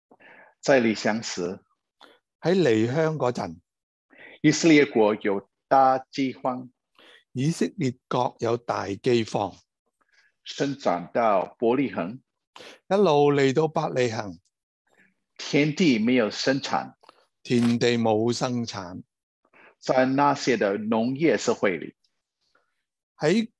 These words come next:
Speaker 2: 嗰時嘅農業社會裏面呢，
Speaker 1: 这是一个大灾难。
Speaker 2: 係一個好大嘅災難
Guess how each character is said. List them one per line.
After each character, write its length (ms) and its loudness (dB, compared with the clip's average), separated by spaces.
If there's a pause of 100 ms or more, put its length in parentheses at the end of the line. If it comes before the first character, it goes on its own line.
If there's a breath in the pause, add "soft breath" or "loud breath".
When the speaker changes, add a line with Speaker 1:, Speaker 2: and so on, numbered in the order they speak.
(120)
Speaker 2:
嗰 420 2
時 280 -8 (260)
嘅 500 2 (560 soft breath)
農 220 -2
業 180 -2
社 320 -2
會 120 -2
裏 220 -2
面 240 -8
呢， 180 -8 (680 soft breath)
Speaker 1:
这 80 4
是 180 2
一 40 4
个 180 2 (180)
大 280 4
灾 340 -2
难。 240 -6 (540)
Speaker 2:
係 180 -2
一 20 0
個 200 -2
好 180 0
大 280 -6
嘅 200 -6
災 340 -2
難 120 -8